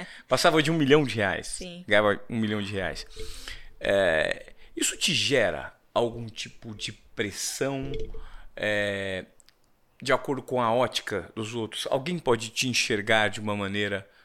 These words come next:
Speaker 2: "Pô, não é possível ter tanto dinheiro assim, ela é filha dessa pessoa que tem tanto dinheiro, mas será que, é, esse, essa quantidade de dinheiro, essa quantidade de acesso que ela pode ter,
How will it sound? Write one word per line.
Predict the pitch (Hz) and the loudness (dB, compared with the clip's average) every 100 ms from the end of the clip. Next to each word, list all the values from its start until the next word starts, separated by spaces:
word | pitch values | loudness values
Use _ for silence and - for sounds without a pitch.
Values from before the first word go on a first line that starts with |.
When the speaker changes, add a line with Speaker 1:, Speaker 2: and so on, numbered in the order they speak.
| _ - | _ -18
Speaker 2:
"Pô, | 127 | -10
não | 110 | -6
é | 180 | -2
possível | - - 113 123 117 98 95 - - - | 4 4 4 0 -2 -4 -6 -10 -20 -4
ter | 143 | -4
tanto | - 220 220 | 4 4 4
dinheiro | 135 135 131 113 | -4 -2 0 0
assim, | - 131 135 | -2 -2 0
ela | 143 | 0
é | |
filha | 139 - 185 | -2 -4 -2
dessa | 135 147 143 | 0 0 -2
pessoa | - 113 - | -6 -8 -8
que | - | -6
tem | 135 | -8
tanto | 113 185 - | -6 -6 -2
dinheiro, | 120 110 123 147 - - - - | -2 0 2 0 -2 -12 -12 -2
mas | 208 - - - | -2 -2 -12 -8
será | - 226 240 | 0 4 2
que, | - 143 - - | 2 -4 -4 -6
é, | - 127 - - | 0 0 0 0
esse, | 165 160 - | 2 2 0
essa | 143 151 | -2 -4
quantidade | - 165 - 139 127 | -6 -8 2 2 2
de | 127 | -8
dinheiro, | 117 110 113 123 | -8 -6 -2 -2
essa | 113 127 | -2 -4
quantidade | 135 - - 135 127 | -8 -6 0 0 0
de | 127 | -2
acesso | 120 - 151 135 - | -2 -2 -2 -4 -4
que | 127 | 2
ela | 117 | 2
pode | 113 123 113 107 | 2 2 2 2
ter, | - 123 | -4 -4